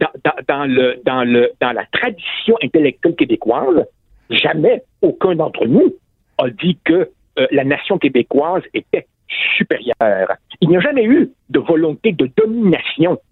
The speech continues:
euh, de la part du Québec. Ce serait risible. Comme en Europe, il y a eu des puissances qui, au nom de leur idée de la nation, ont voulu faire, par exemple,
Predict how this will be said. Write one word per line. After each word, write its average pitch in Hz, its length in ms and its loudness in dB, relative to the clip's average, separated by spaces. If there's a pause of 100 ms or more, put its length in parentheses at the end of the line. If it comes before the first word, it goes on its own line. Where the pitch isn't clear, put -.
(240)
euh, 110 300 2
de 151 60 0
la 117 140 -6 (100)
part 143 220 -2
du - 200 -10
Québec. - 460 -2
Ce - 120 -8
serait 135 180 -4
risible. 160 520 -2 (460)
Comme 202 360 0
en 143 100 0
Europe, 147 420 0
il 139 180 -10
y - 100 0
a 110 40 0
eu 247 280 2 (380)
des 165 240 0
puissances 156 580 -4 (140)
qui, - 180 -20
au 151 180 4
nom 180 320 4
de 127 140 0
leur 190 440 4 (280)
idée 196 140 2
de 196 80 -4
la 240 100 2
nation, - 600 -2
ont 143 120 4
voulu 208 300 2 (100)
faire, 185 280 0 (260)
par 135 120 -2
exemple, 135 300 -6